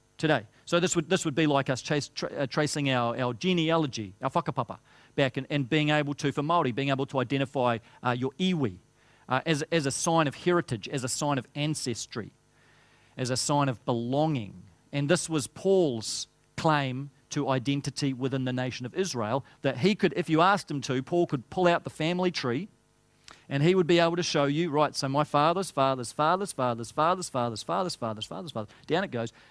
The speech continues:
all the way back was Benjamin.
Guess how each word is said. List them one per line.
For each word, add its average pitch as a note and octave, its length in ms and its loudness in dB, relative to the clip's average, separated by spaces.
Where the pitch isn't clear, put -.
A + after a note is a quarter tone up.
all G3+ 200 4
the G#3+ 60 2
way F3+ 160 6
back D#3+ 220 2
was D#3+ 480 4
Benjamin. F#3 460 2